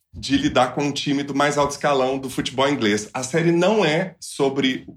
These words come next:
futebol, então, pra você que não gosta desse esporte, fique tranquilo, porque o que menos tem são partidas de futebol. Pra você que gosta,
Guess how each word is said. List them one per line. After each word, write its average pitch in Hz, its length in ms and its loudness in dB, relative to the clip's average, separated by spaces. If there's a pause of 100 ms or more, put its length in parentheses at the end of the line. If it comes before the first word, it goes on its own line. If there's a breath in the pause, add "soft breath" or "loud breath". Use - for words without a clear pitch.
(200)
futebol, 123 640 0
então, 127 420 -2 (240 soft breath)
pra 127 100 0
você 127 240 -4
que 139 120 -8
não 147 180 0
gosta 139 340 0
desse 117 280 -2
esporte, - 680 -4 (200 soft breath)
fique - 260 -6
tranquilo, 151 520 0
porque 143 240 -4
o 131 60 -2
que 131 140 -2
menos 156 300 0
tem 143 180 0
são 143 160 -2
partidas 127 500 -2
de 113 60 -8
futebol. 113 720 -2
Pra 139 120 0
você 139 240 -2
que 123 140 -6
gosta, 123 500 0